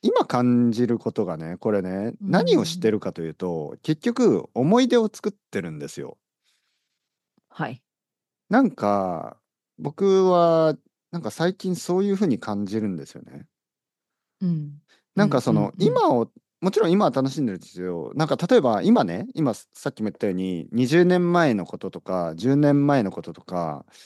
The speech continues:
Speaker 2: うん。
Speaker 1: 思い出せる。で、なぜ思い出せるかというと、その時にそれをしたからですよね。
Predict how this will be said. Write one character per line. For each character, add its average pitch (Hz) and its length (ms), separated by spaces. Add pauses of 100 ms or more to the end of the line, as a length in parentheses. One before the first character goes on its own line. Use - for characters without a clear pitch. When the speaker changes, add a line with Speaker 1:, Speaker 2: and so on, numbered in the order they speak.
(800)
Speaker 2:
う 185 40
ん。 175 40
Speaker 1:
思 170 220
い 143 100
出 123 140
せ 160 180
る。 90 180 (1600)
で、 131 60
な 185 160
ぜ 196 100
思 131 160
い 127 60
出 139 80
せ 135 100
る 131 80
か 107 140
と 92 100
い 87 60
う 82 40
と、 101 360
そ - 180
の 139 140
時 117 340
に 95 400 (240)
そ - 220
れ 110 80
を 95 260 (140)
し - 120
た - 140
か - 120
ら 78 100
で 67 100
す - 100
よ 73 80
ね。 80 200